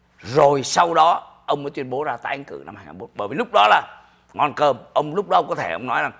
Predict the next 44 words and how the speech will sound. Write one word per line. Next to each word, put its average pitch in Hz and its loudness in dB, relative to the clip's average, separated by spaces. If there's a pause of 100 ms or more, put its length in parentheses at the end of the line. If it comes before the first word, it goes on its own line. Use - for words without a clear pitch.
(160)
"Ồ, 165 4
nhờ 156 4
tôi 190 4 (840)
mà 156 4
quý 202 4
vị 196 -2
mới 175 2 (220)
chiếm 220 -2
lại 202 -2
hai 139 -6 (400)
cái 151 -10
viện 143 -4
này." - -6 (200)
Có - -6
đúng 262 2
không? 226 6 (1000)
Đó, 117 -12
ông 185 0
vẫn 214 0
lâu 214 4
nay 202 0
vẫn 208 -4
nói 208 4
mà, 190 0
chẳng 135 -2
hạn 147 0
như 170 -6
bảo 117 4
Mitch 202 -6
McConnell 165 2
đó 220 -4
là 196 -4
nhờ 151 2
tôi 175 4
mới 180 -8
thắng - -14
hai - -10
mươi 208 -10
tám 285 0
điểm, 120 -2 (320)
thấy - -8
không? 311 -8 (340)
Chứ - -10
lúc 220 -6